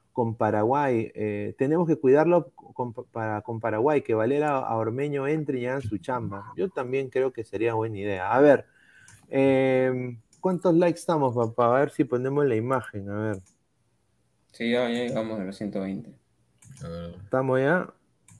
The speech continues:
Speaker 1: Ya, ya está. A ver, la foto que todos querían, que estaban buscando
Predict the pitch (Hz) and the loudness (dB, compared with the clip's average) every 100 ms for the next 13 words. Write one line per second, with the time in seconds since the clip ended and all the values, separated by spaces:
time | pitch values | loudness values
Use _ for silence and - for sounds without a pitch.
0 | - - - - 80 92 101 113 117 101 | -20 -18 -18 -10 -6 -4 -2 0 2 2
1 | 98 104 - 101 90 - 107 123 127 107 | 0 -2 0 0 0 -4 2 4 4 2
2 | - _ _ - - - 113 135 151 156 | -4 _ _ -20 -12 -4 -2 0 4 4
3 | 123 117 151 156 - 117 123 160 165 160 | 2 2 2 2 0 0 2 2 2 0
4 | 156 151 113 107 131 135 135 107 - - | 0 -4 -6 -4 -2 -2 0 -2 -2 -2
5 | 156 165 156 147 147 147 147 | 2 2 0 0 -2 -2 -8